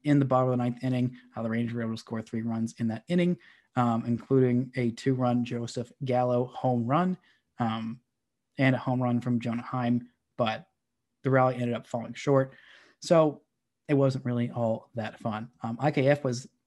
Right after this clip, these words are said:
uh, dropped very low in the batting order for the first time in what feels like a long time. He was hitting sixth in this one. I don't know if that's gonna be consistent, um, 'cause he's kind of fallen off a little bit as of late, um,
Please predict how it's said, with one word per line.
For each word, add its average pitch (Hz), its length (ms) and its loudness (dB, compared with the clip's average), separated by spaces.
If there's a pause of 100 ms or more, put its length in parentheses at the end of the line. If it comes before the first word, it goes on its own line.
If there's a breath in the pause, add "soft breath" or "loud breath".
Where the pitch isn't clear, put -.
(480)
uh, 127 120 2
dropped 120 400 -2
very 139 320 0
low 160 200 0
in 156 100 0
the 147 60 2
batting 139 260 2
order 147 240 0
for 143 100 -8
the 117 80 -10
first 135 200 -2
time 131 420 0
in 117 240 0
what 113 140 -12
feels 135 240 0
like 120 80 -4
a 117 40 -4
long 131 280 2
time. 127 240 -2
He 123 80 -2
was 120 80 -4
hitting 113 180 -6
sixth - 380 -4
in 120 140 2
this 135 200 0
one. 139 280 0 (360 loud breath)
I 127 80 0
don't 156 300 2
know 190 100 0
if 175 60 -4
that's 185 180 0
gonna 175 140 -2
be 165 120 0
consistent, 147 640 -4
um, 117 180 -2
'cause 113 100 -12
he's 127 160 0
kind 127 200 -4
of 113 100 -8
fallen 117 240 -2
off 120 180 -2
a 120 40 -8
little 120 180 -6
bit 120 200 -4
as 117 200 -2
of 117 180 -8
late, 135 300 2 (180 loud breath)
um, 113 360 -2